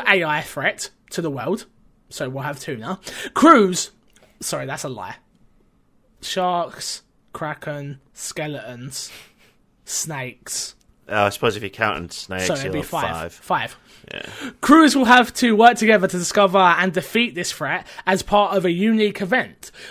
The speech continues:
Speaker 1: We will also be introducing a new,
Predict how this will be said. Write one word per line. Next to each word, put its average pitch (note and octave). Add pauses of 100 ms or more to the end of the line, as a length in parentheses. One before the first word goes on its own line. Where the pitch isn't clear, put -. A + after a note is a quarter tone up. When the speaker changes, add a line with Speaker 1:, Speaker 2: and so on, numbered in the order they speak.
Speaker 1:
We F#3+
will F#3+ (300)
also C4+
be F3+
introducing F#3
a E3
new, F#3+